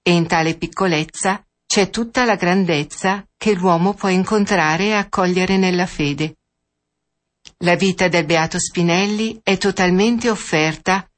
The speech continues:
a questo ineffabile be-, mistero, a questo tutto, e anche quando si occupa di altro, lo fa in nome di ciò che si è riconosciuto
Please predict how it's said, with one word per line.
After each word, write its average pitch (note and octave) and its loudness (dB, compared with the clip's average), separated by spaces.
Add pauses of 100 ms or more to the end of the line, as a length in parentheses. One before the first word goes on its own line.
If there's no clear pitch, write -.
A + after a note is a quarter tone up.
(140)
a F3+ 2
questo G#3+ 0
ineffabile G3 0
be-, G3+ -4
mistero, D3+ -2 (240)
a F#3 0
questo G#3 0
tutto, D#3 -4 (480)
e F#3+ 2
anche F#3 0
quando G3+ 2
si - -2
occupa F#3 -2
di E3+ -2
altro, C#3 -2 (400)
lo G3 2
fa D#3+ 0 (360)
in G3+ 2
nome G3 2
di G#3 -4
ciò F3 0
che F#3 -6
si F#3+ -2
è G3 0
riconosciuto G3 -2